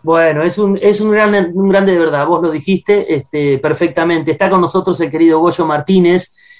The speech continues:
y, y en nombre de la B G R y de ese equipazo que tiene, eh, el sur de nuestro país para llevar adelante eventos de los que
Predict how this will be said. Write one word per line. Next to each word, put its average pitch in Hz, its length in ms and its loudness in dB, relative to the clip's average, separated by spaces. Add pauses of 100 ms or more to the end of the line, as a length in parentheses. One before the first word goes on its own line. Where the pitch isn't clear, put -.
(160)
y, 160 600 0
y 156 80 2
en 160 140 0
nombre 190 320 2
de 165 100 2
la 156 80 0
B 160 160 0
G 175 280 2
R 175 100 0
y 160 60 2
de 160 80 0
ese 156 280 -4
equipazo 185 720 0
que 160 140 -2
tiene, 196 460 0 (460)
eh, 156 380 2
el 160 120 2
sur 196 200 2
de 175 80 2
nuestro 156 260 -2
país 165 300 0
para 165 180 0
llevar 165 240 0
adelante 165 400 0
eventos 165 360 0
de 151 100 0
los 139 180 -2
que 131 460 0